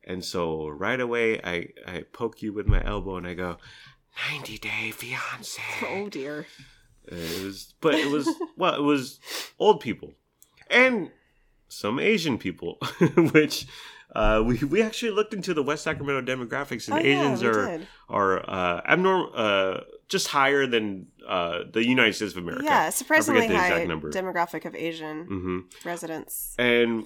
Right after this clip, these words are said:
Speaker 1: so we walk in, and right away, and this is four oh two, four oh three, uh, we, we're waiting. We don't have reservations. People have reservations, which we were like, "Oh, what the heck?"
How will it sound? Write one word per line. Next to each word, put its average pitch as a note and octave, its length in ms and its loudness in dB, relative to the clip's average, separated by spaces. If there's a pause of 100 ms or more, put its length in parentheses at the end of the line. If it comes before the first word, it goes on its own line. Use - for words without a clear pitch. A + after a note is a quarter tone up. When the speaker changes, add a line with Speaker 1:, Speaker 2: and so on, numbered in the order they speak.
Speaker 1:
so - 180 -4
we A#2+ 160 0
walk F3+ 400 2
in, D3 340 -2
and A2+ 300 -2
right F3 160 2
away, E3+ 420 -2 (480)
and B2 160 -4
this C#3+ 160 0
is C#3 140 -2
four C3 300 2
oh C#3 80 4
two, A2+ 340 4
four A2 300 0
oh A#2+ 60 -2
three, G2+ 300 -6 (680)
uh, G#2+ 460 -2 (800)
we, B2 140 2
we're A#2+ 220 0
waiting. C#3+ 420 4
We C#3+ 80 8
don't F3+ 180 6
have C#3+ 160 0
reservations. A2+ 720 -2
People C#3+ 320 -2
have E2+ 140 -2
reservations, F2 680 -4
which F2+ 220 -8
we G#2 80 -6
were F#2 120 -4
like, E2 220 -10
"Oh, G#2+ 220 -18
what A2+ 120 -20
the A#2 80 -18
heck?" A#2 160 -20